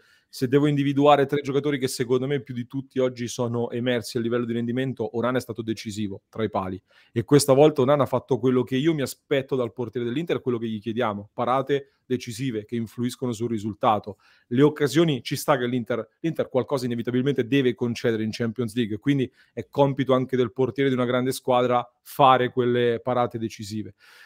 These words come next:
Mi aveva lasciato perplesso un po' il nervosismo che c'era stato nel primo tempo con Dzeko, però non ha influito sulla prestazione che è stata, eh, decisiva di Onana. Davanti a lui Çalhanoğlu,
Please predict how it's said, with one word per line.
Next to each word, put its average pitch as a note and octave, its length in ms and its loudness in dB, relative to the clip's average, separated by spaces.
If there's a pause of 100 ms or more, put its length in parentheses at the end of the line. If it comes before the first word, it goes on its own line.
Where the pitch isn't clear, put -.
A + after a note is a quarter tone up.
(180)
Mi C3+ 240 0
aveva F3+ 180 6
lasciato E3+ 320 2
perplesso E3+ 460 0
un D3+ 120 -2
po' D3+ 120 4
il C#3+ 60 4
nervosismo C#3 600 -2
che C3+ 80 -2
c'era C3 180 -4
stato C3 220 -2
nel C3 140 -2
primo C3 220 -4
tempo C3 360 -2
con B2 200 -2
Dzeko, G#2+ 480 -4
però C#3 180 0
non C#3 160 0
ha C3 60 2
influito B2+ 420 -4
sulla B2 220 -2
prestazione C3 600 -2
che A#2 80 0
è A2 40 -4
stata, A2+ 480 0 (320)
eh, A2 800 -2
decisiva G#2+ 640 -6
di A2+ 100 -6
Onana. G2+ 340 -6 (220)
Davanti C#3+ 460 6
a - 20 6
lui E3+ 460 4
Çalhanoğlu, A#2 680 -2